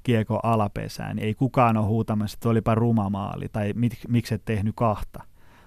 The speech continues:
Vaan ollaan onnellisia, että hitto vieköö, ei mennyt ihan, niinku, suunnittele, mut näköjään onnistui. Mikä tarkoittaa esimerkiksi sitä, että vaikka, niinku, ää, sulla on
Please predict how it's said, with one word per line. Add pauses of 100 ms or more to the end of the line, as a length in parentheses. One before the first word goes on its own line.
(260)
Vaan
ollaan
onnellisia,
että
hitto
vieköö, (840)
ei
mennyt
ihan,
niinku,
suunnittele,
mut
näköjään
onnistui. (220)
Mikä
tarkoittaa
esimerkiksi
sitä,
että
vaikka,
niinku, (560)
ää, (920)
sulla
on